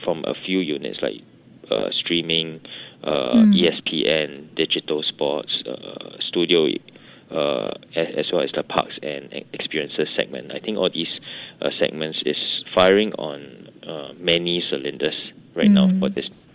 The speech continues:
Speaker 2: Right, and before we let you go, Terence, you mentioned about inflation, and Fed Chair Jerome Powell set to speak at about three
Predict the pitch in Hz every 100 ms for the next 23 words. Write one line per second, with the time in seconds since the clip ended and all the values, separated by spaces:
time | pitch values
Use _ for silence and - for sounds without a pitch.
0 | - - - - 208 208 196 220 254 311
1 | 240 220 214 202 202 208 - 202 208 208
2 | 214 202 208 208 220 196 185 196 185 -
3 | 202 202 - 202 202 185 - 233 240 233
4 | 214 208 208 214 208 - 226 - 196 -
5 | - 240 214 190 185 - - 262 269 285